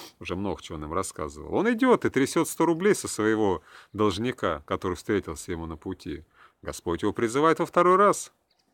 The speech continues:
Чего это символ? Ну, конечно же, нашей смерти, нашего разрешения от этого сме-, тер-,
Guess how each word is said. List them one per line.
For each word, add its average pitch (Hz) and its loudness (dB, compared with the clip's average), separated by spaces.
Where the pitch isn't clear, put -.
Чего 101 0
это 80 -4
символ? 71 -12
Ну, 80 -10
конечно 139 -4
же, 78 -8
нашей 87 -4
смерти, 143 -2
нашего 82 -4
разрешения 98 2
от - -4
этого 95 -2
сме-, 104 -8
тер-, 104 -4